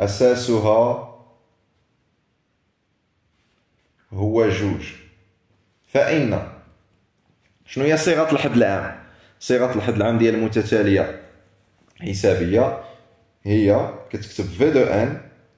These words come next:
تساوي مثلًا أساسها هو جوج وحدها الأول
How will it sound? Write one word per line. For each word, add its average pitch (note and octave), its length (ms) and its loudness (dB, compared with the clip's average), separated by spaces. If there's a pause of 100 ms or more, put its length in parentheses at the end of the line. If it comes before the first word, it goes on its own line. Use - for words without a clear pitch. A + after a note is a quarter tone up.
(200)
تساوي A2+ 460 2 (580)
مثلًا G#2 800 2
أساسها G#2+ 520 2
هو G#2 280 4
جوج B2 300 0
وحدها A2 600 0
الأول A2+ 540 2